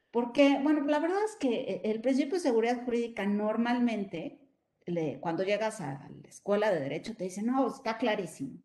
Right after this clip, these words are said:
A ver, principio de seguridad jurídica. Las autoridades solo pueden hacer lo que tienen permitido, los particulares pueden hacer todo lo que no tengan prohibido". Es decir, señores, si ustedes van en la calle, ven el semáforo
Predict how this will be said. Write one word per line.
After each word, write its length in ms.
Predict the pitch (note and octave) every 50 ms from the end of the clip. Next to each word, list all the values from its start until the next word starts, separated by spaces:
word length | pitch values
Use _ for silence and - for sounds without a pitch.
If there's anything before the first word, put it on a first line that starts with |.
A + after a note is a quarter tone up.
| _
A 80 | _ D3+
ver, 160 | D3+ F3 F3 - - - _ -
principio 380 | - C#3+ F#3 - B3 B3+ C#4+ C4+
de 40 |
seguridad 320 | C4+ G#3+ F3+ F3+ F3 F3 F3
jurídica. 460 | - - D3+ - - - - - - _ - - - - - - _
Las 160 | B3+ B3 B3+
autoridades 540 | C#4+ C#4+ C#4+ E4 F4 F#4+ G4 F4+ D#4+ C#4 C#4
solo 260 | D4 C#4 C4 C4 C4
pueden 160 | G#3 G3 E3+
hacer 260 | E3 E3 - G3+ F#3+
lo 140 | F#3+ E3+ D#3+
que 80 | - F3+
tienen 280 | - F#3+ F#3 G3 G3+
permitido, 540 | G3 C4 C4+ C#4+ D#4 D#4 - G4 G4+ G4 F#4+
los 160 | E4+ C#4 B3+
particulares 720 | - - G3+ G#3 - G#3+ - - B3 C#4 D4+ D#4 D#4+ - - -
pueden 220 | - B3+ C4 B3+ A3+
hacer 380 | G3+ - A#3+ A#3 A#3 - - -
todo 340 | C#4+ C#4+ C#4+ C#4+ C#4+ C#4+ C#4+ C4
lo 160 | A#3 G3+ F#3+
que 100 | - F#3
no 200 | F3+ F#3+ G3+ G3
tengan 420 | - G#3 G3+ G3 F3 F#3 F3+ F3+ F3+
prohibido". 500 | - - C#3 B2 - C#3 - - - - - - _ -
Es 240 | C#4+ D#4 D#4+ C#4+
decir, 280 | C#4 C4+ B3 - C4+ A3+
señores, 540 | - - F#3 D#3 D#3+ D3+ - - - - - _ _ _ _ _
si 160 | - - A#3
ustedes 300 | A#3+ A#3+ - F#4+ F4 D4
van 160 | C#4+ C#4+ C4+
en 140 | C4 G#3+ F#3
la 140 | C3+ - -
calle, 380 | - F#3 E3 D#3 - - - _ _ _ _
ven 200 | G3+ G#3 A3 A#3+
el 100 | A#3+ G#3
semáforo 580 | - E3 D3 D#3 E3 D#3+ D#3 - C3+ - -